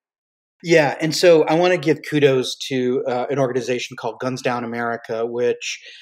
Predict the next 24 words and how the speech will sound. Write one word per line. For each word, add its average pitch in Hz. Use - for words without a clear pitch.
uh, 120
several 131
years 123
ago, 117
I 113
think 131
it 127
was 120
twenty 117
eighteen 117
or 117
so, 117
ga-, 131
came 156
out 156
with 127
a 127
report 120
card. 107
Uh, 120
they 143
were, 143
I, 135
I 135